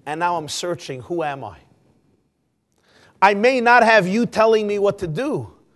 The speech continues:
but I still may not be aware, who am I? And with candles, I'm searching for myself. What do I want? What do I need? What is my calling? And that's why if you take somebody out of slavery,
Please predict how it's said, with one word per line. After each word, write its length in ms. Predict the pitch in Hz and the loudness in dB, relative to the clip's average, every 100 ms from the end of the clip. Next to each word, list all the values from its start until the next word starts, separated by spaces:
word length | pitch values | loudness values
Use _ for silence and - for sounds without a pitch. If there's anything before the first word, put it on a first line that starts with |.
| _ | _
but 140 | - 156 | -6 -4
I 80 | 143 | -4
still 360 | - 190 185 | -8 -8 -8
may 220 | 180 165 - - 165 | -8 -12 -14 -16 -10
not 280 | 175 156 | -10 -10
be 140 | 147 165 | -12 -10
aware, 400 | 151 160 156 135 | -10 -8 -8 -10
who 240 | 156 196 | -10 -12
am 240 | 180 233 214 | -12 -14 -16
I? 160 | - - _ _ _ _ _ - - | -18 -20 _ _ _ _ _ -14 -4
And 120 | 196 | 0
with 220 | 196 143 | 2 0
candles, 640 | - - 269 285 254 220 185 | -4 -2 2 2 2 0 -2
I'm 140 | 175 | -6
searching 560 | - - 240 233 - 147 | -8 -6 -6 -6 -10 -14
for 140 | 151 | -12
myself. 760 | 135 110 - 113 82 - - _ _ _ _ _ - | -12 -10 -8 -8 -10 -20 -20 _ _ _ _ _ -8
What 100 | 185 | -2
do 100 | 208 | 0
I 140 | 196 | 0
want? 680 | 170 202 226 165 120 - _ _ _ _ _ | -2 -4 -6 -10 -20 -20 _ _ _ _ _
What 80 | 180 | -2
do 120 | 220 | 0
I 80 | 208 | 0
need? 540 | 202 240 247 214 160 127 | 0 0 0 -2 -8 -4
What 120 | 220 | -2
is 120 | 190 | -2
my 140 | 196 | -4
calling? 680 | - - 311 311 294 220 143 - - _ _ _ _ _ _ _ _ _ _ _ _ - | -6 -4 4 6 6 4 -2 -14 -20 _ _ _ _ _ _ _ _ _ _ _ _ -4
And 140 | 196 208 | 2 6
that's 260 | 262 - | 6 6
why 200 | 240 254 | 4 6
if 180 | 240 180 | 6 2
you 80 | 214 | 0
take 300 | - 247 - | 4 4 4
somebody 400 | 254 240 240 233 | 0 2 4 6
out 160 | 226 | 6
of 100 | 208 | 4
slavery, 840 | - - 240 262 214 220 175 101 | -2 -2 2 2 2 -6 -6 -10